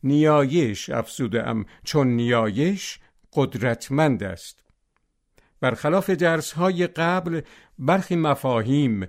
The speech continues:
و مضامین این درس متعلق به خودم است.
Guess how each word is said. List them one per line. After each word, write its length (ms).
و 100
مضامین 680
این 240
درس 580
متعلق 640
به 120
خودم 440
است. 380